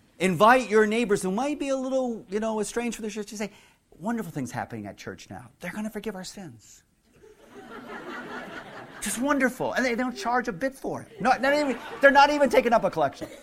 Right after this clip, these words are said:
Right? Great thing to do. Great thing to do. Sacramental reconciliation. Second, take advantage of the fact that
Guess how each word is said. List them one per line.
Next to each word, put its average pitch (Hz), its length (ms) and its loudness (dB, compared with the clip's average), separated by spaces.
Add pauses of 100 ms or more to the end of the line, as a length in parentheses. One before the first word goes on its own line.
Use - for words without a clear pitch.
(1500)
Right? 226 260 -6 (1040)
Great 247 300 4
thing 214 160 0
to 165 80 2
do. 120 220 -6 (880)
Great 180 180 -2
thing 143 120 -4
to 113 60 -2
do. 92 100 -10 (480)
Sacramental 202 440 4
reconciliation. 127 640 -2 (360)
Second, 233 640 4
take 302 300 2
advantage 262 520 0
of 247 60 4
the 233 80 4
fact 247 400 4
that 214 240 -2